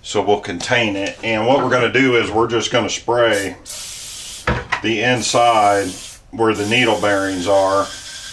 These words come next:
and just let this heavy duty degreaser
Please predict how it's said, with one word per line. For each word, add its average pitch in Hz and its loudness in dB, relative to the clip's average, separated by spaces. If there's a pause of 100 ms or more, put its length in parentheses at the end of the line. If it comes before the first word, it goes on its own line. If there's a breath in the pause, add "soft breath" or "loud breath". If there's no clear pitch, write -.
(3000 loud breath)
and 101 -4
just 110 2
let 113 2
this 104 2
heavy 117 2
duty 110 4
degreaser 101 0